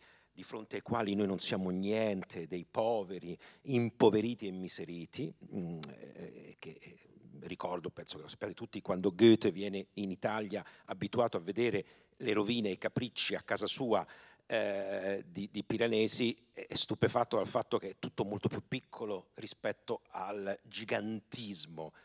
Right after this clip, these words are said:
eh, di, di Piranesi. Ma anche quell'elemento musicale, quella musica che viene dai capricci, eh,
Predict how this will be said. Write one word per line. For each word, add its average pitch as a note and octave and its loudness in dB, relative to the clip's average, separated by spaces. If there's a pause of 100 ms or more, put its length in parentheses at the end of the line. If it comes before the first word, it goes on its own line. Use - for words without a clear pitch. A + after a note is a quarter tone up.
(120)
eh, D#2+ -8
di, D2+ -10
di - -8
Piranesi. D2 -8 (600)
Ma G3 4
anche A#3 2
quell'elemento D3 4
musicale, - -10
quella A2+ -8
musica A2+ -6
che G2 -12
viene F#2+ -2 (240)
dai E2+ -8
capricci, - -6 (280)
eh, D#2 -12